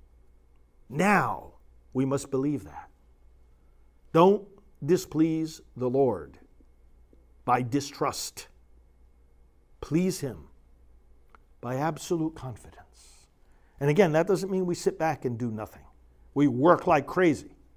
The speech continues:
We fight hard. We plan. We prepare. But we do so with complete confidence. You know, in Jesus Christ,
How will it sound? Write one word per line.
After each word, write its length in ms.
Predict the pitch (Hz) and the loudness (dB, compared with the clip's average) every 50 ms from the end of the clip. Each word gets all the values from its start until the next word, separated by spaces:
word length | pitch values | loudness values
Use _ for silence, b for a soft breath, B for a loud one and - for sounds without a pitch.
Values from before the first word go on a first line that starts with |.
| - - - - _ _ _ _ _ - - _ _ _ _ - | -20 -20 -20 -20 _ _ _ _ _ -20 -20 _ _ _ _ -2
We 160 | - 143 143 | 0 0 0
fight 340 | 139 - - 175 180 175 175 - | 2 4 6 8 8 6 4 2
hard. 500 | - 160 196 180 127 95 - - - - _ _ _ _ _ _ _ - - _ - | 6 8 10 10 8 6 0 -10 -20 -20 _ _ _ _ _ _ _ -20 -20 _ -2
We 160 | 139 170 156 | 0 0 0
plan. 560 | - - - 170 202 202 165 117 92 73 - - _ _ - _ _ | -2 -2 0 2 2 2 2 -2 -6 -12 -20 -20 _ _ -20 _ _
We 180 | - 135 170 175 | -2 -2 -2 -2
prepare. 640 | - - 170 160 - - 208 226 - - - - - - _ _ _ _ _ _ _ - - _ _ _ - _ _ - - - - _ _ _ _ - - - - _ - - - _ | -2 -2 -2 -2 -2 -4 -6 -6 -6 -8 -12 -18 -20 -20 _ _ _ _ _ _ _ -20 -20 _ _ _ -20 _ _ -20 -20 -20 -20 _ _ _ _ -20 -20 -20 -20 _ -20 -20 -20 _
But 60 | - 107 | -10 -8
we 140 | 107 113 | -8 -4
do 160 | 113 135 143 139 | -2 -2 -2 0
so 220 | - - 143 131 | 0 2 2 2
with 200 | 123 120 120 120 | 2 0 -2 -4
complete 380 | - 117 104 - - 156 143 - | -8 -10 -8 -6 -6 -6 -6 -8
confidence. 880 | - 139 139 131 113 - 123 110 101 92 90 87 - - - - - _ _ _ b b b b b b b | -8 -10 -8 -10 -10 -10 -10 -10 -10 -12 -14 -16 -20 -20 -20 -20 -20 _ _ _ b b b b b b b
You 60 | 151 | 6
know, 140 | 175 190 180 | 8 8 8
in 100 | 165 156 | 6 4
Jesus 340 | 143 180 190 165 147 147 - | 0 -4 -6 -6 -6 -8 -8
Christ, 640 | - - 196 185 156 123 107 - - - - - | -4 0 0 2 2 0 -2 -6 -14 -18 -20 -20